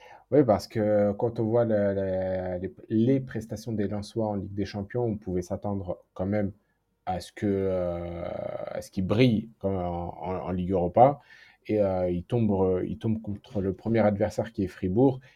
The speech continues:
Et quand on voit le scénario du, du match retour, alors que tout est, tous les signa-, tous, tous les signaux étaient, euh, au vert au vu de la première période, ils tombent, euh, mais du, pff, fran-, franchement, j'ai, j'ai plus les mots. Je, je parle comme ça, mais franchement,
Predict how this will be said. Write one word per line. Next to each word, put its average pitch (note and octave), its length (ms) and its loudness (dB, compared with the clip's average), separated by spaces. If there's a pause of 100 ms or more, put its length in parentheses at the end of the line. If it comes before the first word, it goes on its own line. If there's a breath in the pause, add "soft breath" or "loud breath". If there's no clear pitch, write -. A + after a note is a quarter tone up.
Et G2 60 -10
quand A2 240 -4
on G#2 40 2
voit G#2 140 6
le G2 100 2
scénario G#2 520 0
du, F2+ 240 -2
du F2 160 -8
match G2 240 -4
retour, C3 480 0 (340)
alors - 240 -2
que G2 120 0
tout A#2+ 360 0
est, A2+ 80 -2 (140)
tous C3+ 120 0
les A2 100 0
signa-, A2+ 400 2 (180)
tous, C#3+ 240 2
tous - 180 6
les B2+ 140 4
signaux B2+ 580 4
étaient, A2 380 2
euh, F#2+ 120 4 (140)
au G#2 140 2
vert C3 360 10 (100)
au F#2+ 100 -4
vu F#2 80 -4
de F#2 40 -4
la F#2 100 2
première F#2+ 280 -4
période, A#2+ 480 4 (480 soft breath)
ils G2+ 120 -2
tombent, A#2+ 320 0
euh, F2+ 600 0 (220)
mais - 220 -4
du, - 120 -20
pff, - 440 -18 (440 loud breath)
fran-, C3+ 280 6
franchement, D#3+ 520 8
j'ai, G2+ 240 0
j'ai F#2+ 160 2
plus C3 220 4
les C3 100 8
mots. C3 160 6
Je, G2+ 160 -2
je F2 200 -2
parle B2 300 6
comme A2 200 2
ça, B2+ 160 4
mais F#2+ 200 0
franchement, A#2+ 600 -2